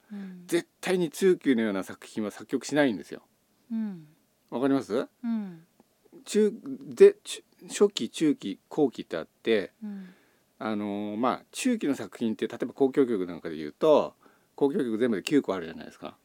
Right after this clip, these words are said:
Speaker 1: うん。
Speaker 2: 多分ね、二番から八番ぐらいまでは中期の作風なんですよ。
Speaker 1: うん。
Speaker 2: だから、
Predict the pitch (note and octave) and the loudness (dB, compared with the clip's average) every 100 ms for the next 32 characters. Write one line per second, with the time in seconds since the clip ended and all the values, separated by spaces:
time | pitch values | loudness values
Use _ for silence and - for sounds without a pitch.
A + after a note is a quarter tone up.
0 | A3+ G#3+ F#3+ E3+ A2 G2+ G#2+ E3+ F#3 D3+ | -10 -10 -6 -4 -2 -2 0 2 4 2
1 | A2 F2 - G2+ - C#3+ C#3+ C#3 G#2+ A#2+ | 2 -2 -4 -6 -2 0 4 2 2 4
2 | C3+ - B2 A#2 F#2 E2 F2+ - D#2 D#2 | 4 4 -2 -2 -4 -8 -12 -10 -10 -8
3 | F#2 - - _ _ _ - G#3+ G3 E3+ | -10 -12 -20 _ _ _ -14 -12 -12 -14
4 | D#3+ _ _ _ - B2 A2 G2+ E2+ | -20 _ _ _ -4 -2 0 0 -4